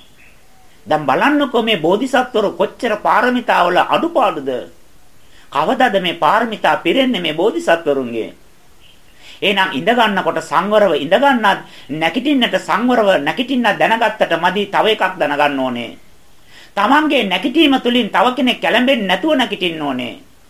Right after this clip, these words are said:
ගොඩාක් සංවරව නැගිටිනවා තවත් කෙනෙකුගේ ඇඟේ ඇතිල්ලීගෙන.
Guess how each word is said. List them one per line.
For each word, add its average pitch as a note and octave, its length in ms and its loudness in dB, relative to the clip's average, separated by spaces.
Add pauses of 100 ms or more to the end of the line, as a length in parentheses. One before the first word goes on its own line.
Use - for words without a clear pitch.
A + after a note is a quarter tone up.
(420)
ගොඩාක් F#3 540 4
සංවරව C4 560 2
නැගිටිනවා F#3 520 0
තවත් F#3+ 300 2
කෙනෙකුගේ A3+ 300 -2
ඇඟේ F#3 300 -2
ඇතිල්ලීගෙන. F#3 640 -2